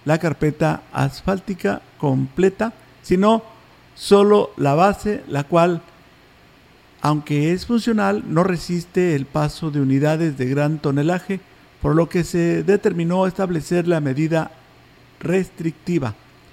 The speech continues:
Piña Loredo precisó que el ayuntamiento ha aplicado esta base de asfalto en doscientos mil metros cuadrados,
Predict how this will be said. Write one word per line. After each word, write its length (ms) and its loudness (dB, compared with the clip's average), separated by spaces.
Piña 400 2
Loredo 560 4
precisó 560 0
que 80 -2
el 60 2
ayuntamiento 960 0
ha 160 0
aplicado 800 -2
esta 320 -4
base 360 -4
de 120 -4
asfalto 580 -2
en 220 -2
doscientos 640 -2
mil 240 -4
metros 400 -6
cuadrados, 560 -2